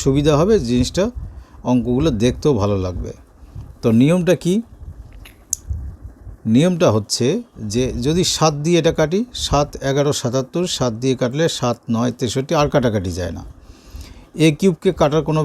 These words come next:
ব্যবস্থা নেই, বি ফোর দিয়ে যদি B to the power five-কে কাটি, যেখানে বড় পাওয়ার তার পাশে আর একটা বি থাকে। তো আমাদের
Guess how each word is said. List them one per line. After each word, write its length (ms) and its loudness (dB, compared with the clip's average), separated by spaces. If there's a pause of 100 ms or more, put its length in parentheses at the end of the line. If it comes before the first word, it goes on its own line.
ব্যবস্থা 400 2
নেই, 100 0 (160)
বি 120 2 (160)
ফোর 200 2 (180)
দিয়ে 160 4 (100)
যদি 200 0 (180)
B 20 0 (200)
to 120 0
the 140 -2
power 140 2 (120)
five-কে 420 0
কাটি, 200 0 (120)
যেখানে 260 0 (140)
বড় 160 4 (120)
পাওয়ার 200 2 (120)
তার 220 -2
পাশে 260 -2
আর 140 0
একটা 140 -4 (140)
বি 100 4 (120)
থাকে। 220 -8 (1000)
তো 60 6 (320)
আমাদের 280 2